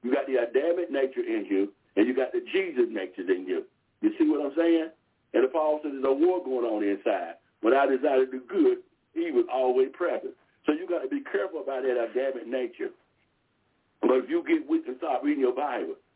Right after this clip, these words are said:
you stop fasting and praying, you stop, stop going to church and Bible study, then the old you gonna get strong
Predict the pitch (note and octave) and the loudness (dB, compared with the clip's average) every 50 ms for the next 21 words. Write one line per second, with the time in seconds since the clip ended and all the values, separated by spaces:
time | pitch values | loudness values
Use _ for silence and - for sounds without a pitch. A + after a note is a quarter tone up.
0 | _ _ _ - C#3 D#3 D#3+ - D#3+ C#3+ C#3+ - - - D#3 C#3 C3+ C3+ - - | _ _ _ 0 0 0 2 2 0 0 -2 -4 0 2 2 2 2 -2 -4 -2
1 | B2 - - - - D#3 C#3+ C3 - - - - _ _ _ _ _ _ _ - | -2 -2 -2 -2 -4 -4 -2 -2 -2 -4 -6 -12 _ _ _ _ _ _ _ 2
2 | B2 C#3+ D#3 E3 - - - E3 D#3+ D#3 D3+ C#3+ - - _ _ - D3+ D3 C#3+ | 4 4 4 2 0 -2 -2 0 2 2 0 0 0 -6 _ _ -2 0 2 2
3 | - D#3 D#3 D3 D3 D3 C#3 B2+ A2+ G#2+ - - E3+ E3 C3+ A#2+ A2+ A2 A#2 B2 | 0 -2 0 0 2 2 4 2 2 0 0 -2 0 0 0 0 0 -2 -8 -4
4 | A#2+ C3+ D3 D3+ - - B2 A#2 - - A#2 G2 F2+ E2 D#2 _ _ _ _ _ | -2 0 0 0 2 0 0 -2 0 -2 -2 -2 -2 -4 -10 _ _ _ _ _
5 | _ _ _ _ _ - A2 D#3 D#3 D3 C#3 B2+ B2 C3 D3 E3 F3 F3 E3 D3+ | _ _ _ _ _ 0 0 2 2 2 -2 -4 -4 0 0 2 4 4 4 2
6 | C3 C3 D#3 D3 B2+ C3 B2 B2 C3 B2+ - - - F3 E3 E3 D#3+ C3 G#2 F#2 | 0 -4 -6 -2 0 0 0 0 -2 -4 -4 -4 -4 -2 0 0 0 -2 -4 -4
7 | F#2+ | -6